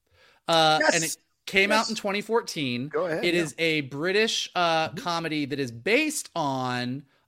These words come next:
Speaker 1: um, a true story,
Speaker 2: Yep.
Speaker 1: which it, it depicts a group of lesbian and gay activists who raised money to help families affected by the British miners' strike in
Speaker 2: Yep.
Speaker 1: nineteen eighty-four.
Speaker 2: Yep.
Speaker 1: And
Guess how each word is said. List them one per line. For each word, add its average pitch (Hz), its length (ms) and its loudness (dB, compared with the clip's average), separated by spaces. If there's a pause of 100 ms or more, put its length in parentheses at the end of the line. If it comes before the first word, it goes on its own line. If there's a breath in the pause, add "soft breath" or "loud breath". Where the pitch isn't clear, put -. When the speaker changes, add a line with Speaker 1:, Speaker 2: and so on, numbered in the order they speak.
Speaker 1:
um, 139 800 -2 (340)
a 170 100 -2
true 220 280 -4
story, 143 640 0 (100)
Speaker 2:
Yep. 185 160 -4
Speaker 1:
which 170 320 -2
it, 170 220 0
it 175 100 -4
depicts 208 320 -4
a 254 60 -4
group 214 200 -6
of 160 80 -6
lesbian 165 380 -2
and 190 100 -4
gay 170 180 0
activists 143 720 -4
who 151 120 -4
raised 160 440 -2
money 143 480 -4 (180 loud breath)
to 170 100 -6
help 170 300 0
families 170 340 -4
affected 143 460 -6
by 135 100 0
the 127 100 -4
British 147 380 -6
miners' 151 480 -4
strike 117 500 -4
in 135 120 -6
Speaker 2:
Yep. 131 60 -4
Speaker 1:
nineteen 143 360 -6
eighty-four. 120 600 -6 (340 loud breath)
Speaker 2:
Yep. 151 140 -6 (200 loud breath)
Speaker 1:
And 156 640 2